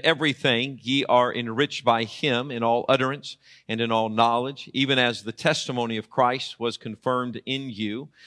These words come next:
If you'll notice, everything up to this point is a, a semicolon at the end of verse four, a semicolon at the end of verse five,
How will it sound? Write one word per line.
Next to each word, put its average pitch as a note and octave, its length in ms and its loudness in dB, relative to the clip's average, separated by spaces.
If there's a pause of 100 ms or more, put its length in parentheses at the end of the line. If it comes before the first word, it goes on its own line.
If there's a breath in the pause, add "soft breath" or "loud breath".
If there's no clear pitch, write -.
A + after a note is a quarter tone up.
(260 loud breath)
If A#2+ 160 -4
you'll C3+ 100 0
notice, C#3 420 2
everything C#3 400 0
up C3+ 160 2
to C3 80 -6
this A#2+ 220 -4
point D#3+ 440 0 (360 loud breath)
is A#2+ 340 0
a, A#2+ 680 0
a A#2 200 0
semicolon D3 880 2
at B2 120 -2
the B2 100 -4
end B2+ 100 -2
of A#2 80 0
verse A#2+ 220 -2
four, D3+ 580 -2 (320 soft breath)
a - 100 -4
semicolon C3 720 0
at A#2 120 -2
the A#2 100 -6
end A#2+ 120 -6
of A2 60 -4
verse A2 220 -2
five, B2+ 640 2